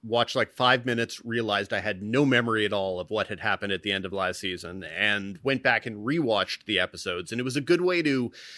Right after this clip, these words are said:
to recalibrate kind of how I look at that show, because, you know, sometimes if major plot points of a show don't stick in your head at all, that feels like a negative.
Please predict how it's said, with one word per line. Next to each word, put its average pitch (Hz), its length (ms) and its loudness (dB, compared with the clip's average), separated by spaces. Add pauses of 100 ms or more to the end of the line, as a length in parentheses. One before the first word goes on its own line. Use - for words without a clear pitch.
(180)
to 143 220 4
recalibrate 113 1160 2 (360)
kind 139 180 4
of 120 80 2
how 120 300 4
I 110 120 6
look 107 420 -2
at 98 160 -2
that 92 220 0
show, 95 380 -2
because, 107 800 -4 (600)
you 262 300 -6
know, 170 220 4
sometimes 170 560 4
if 156 220 0 (340)
major 135 440 4
plot - 320 2
points 113 320 0
of 110 100 -2
a 101 60 0
show 139 280 4
don't 120 280 -2
stick - 240 -2
in 123 80 -2
your 107 160 0
head 127 220 0
at 107 120 -2
all, 110 300 4
that 104 200 2
feels 110 240 -2
like 98 160 -4
a 90 60 -10
negative. 101 640 0